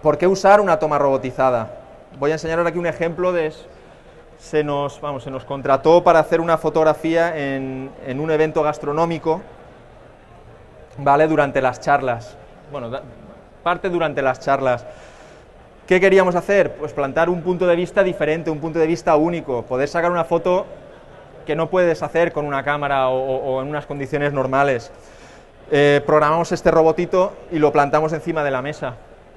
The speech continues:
¿vale? Una charla de Ferran Adrià.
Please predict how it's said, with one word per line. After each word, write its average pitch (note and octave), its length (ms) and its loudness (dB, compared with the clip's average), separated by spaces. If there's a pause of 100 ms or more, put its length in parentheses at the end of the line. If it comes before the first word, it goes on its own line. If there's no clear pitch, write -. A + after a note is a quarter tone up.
(120)
¿vale? C3 480 -6 (3500)
Una C#3+ 160 -8
charla D3 280 -2
de C#3+ 100 0
Ferran C3+ 300 -6
Adrià. C3 440 -2